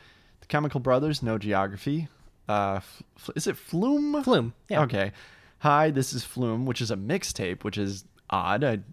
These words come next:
Speaker 1: wasn't expecting to see that.
Speaker 2: Have you listened to it?
Speaker 1: I have not. I've
Speaker 2: It's
Speaker 1: heard his
Speaker 2: really
Speaker 1: earlier
Speaker 2: good.
Speaker 1: stuff. It is.
Speaker 2: It's very good, yeah.
Speaker 1: Okay.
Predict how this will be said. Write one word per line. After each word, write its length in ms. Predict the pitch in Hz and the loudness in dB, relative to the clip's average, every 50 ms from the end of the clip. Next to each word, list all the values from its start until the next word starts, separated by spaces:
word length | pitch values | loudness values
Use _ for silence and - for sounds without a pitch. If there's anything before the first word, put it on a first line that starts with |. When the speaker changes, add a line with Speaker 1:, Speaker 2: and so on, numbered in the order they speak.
| - - | -4 0
Speaker 1:
wasn't 260 | 127 131 120 117 107 | 2 2 2 2 0
expecting 500 | 101 - - - 110 98 - 107 104 98 | -2 -4 -2 0 0 0 0 0 -2 -2
to 80 | 98 95 | -2 -2
see 240 | - - 110 101 101 - | -4 -4 -4 -4 -4 -2
that. 420 | 98 110 107 98 82 87 - - - | 0 0 2 2 0 -2 -4 -4 -4
Speaker 2:
Have 120 | - 156 165 | -2 2 4
you 100 | 190 165 | 4 4
listened 240 | 131 - - 190 175 | 4 2 2 2 2
to 100 | - 98 | 4 4
it? 140 | 101 - - - - - - _ _ _ - - | 2 2 -2 -6 -16 -20 -20 _ _ _ -6 -4
Speaker 1:
I 100 | 110 110 | -2 0
have 160 | 107 104 104 | 0 -2 -2
not. 360 | 110 107 107 107 95 78 - | -2 -2 0 0 0 0 2
I've 80 | 95 131 | 2 2
Speaker 2:
It's 80 | 135 | 4
Speaker 1:
heard 140 | 139 131 143 | 6 6 6
his 100 | 151 143 135 | 6 6 6
Speaker 2:
really 100 | 127 131 | 4 4
Speaker 1:
earlier 180 | 127 123 117 107 | 4 4 4 2
Speaker 2:
good. 80 | 101 | 0
Speaker 1:
stuff. 240 | - - 90 - - | -2 -4 -8 -8 -6
It 100 | - 131 | -2 0
is. 360 | 220 302 302 143 - - - - | 0 2 2 0 -2 -4 -6 -6
Speaker 2:
It's 160 | 123 117 - | -6 -6 -6
very 300 | 139 131 123 123 113 110 | -4 -2 -2 -2 -2 -4
good, 220 | 107 110 104 104 110 | -6 -6 -8 -6 -4
yeah. 140 | 104 - 277 | -2 -2 0
Speaker 1:
Okay. 360 | - - 143 120 156 220 208 | 2 2 2 4 2 2 -2